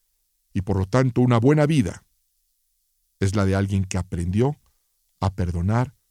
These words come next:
constante y sistemáticamente. El perdón no es un sentimiento, es una decisión. No esperes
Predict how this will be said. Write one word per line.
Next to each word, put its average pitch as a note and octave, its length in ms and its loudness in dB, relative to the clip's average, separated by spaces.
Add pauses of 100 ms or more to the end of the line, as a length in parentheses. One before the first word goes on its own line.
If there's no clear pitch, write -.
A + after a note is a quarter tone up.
(360)
constante B2+ 840 -2 (200)
y C3 140 0
sistemáticamente. F#2 1500 -6 (420)
El F#2 160 -2
perdón A2+ 500 -2 (180)
no G2+ 320 0
es D#3+ 140 -4
un D#3+ 140 0
sentimiento, C#3+ 760 -4 (680)
es - 280 -6
una G2+ 380 0 (460)
decisión. F#2 560 -4 (420)
No B2 140 0
esperes B2+ 500 0